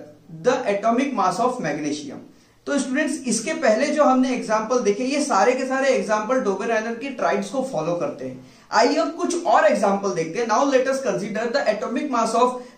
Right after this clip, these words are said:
magnesium, calcium and strontium and find whether they form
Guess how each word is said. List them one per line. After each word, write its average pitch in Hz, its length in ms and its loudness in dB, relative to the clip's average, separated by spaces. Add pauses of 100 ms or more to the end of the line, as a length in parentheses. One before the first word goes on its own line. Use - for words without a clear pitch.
(140)
magnesium, 214 840 2
calcium 226 680 2 (220)
and 269 240 0
strontium 208 520 -2 (800)
and 277 180 2 (160)
find 196 280 4 (460)
whether 262 400 4 (540)
they 247 160 0 (180)
form 190 300 2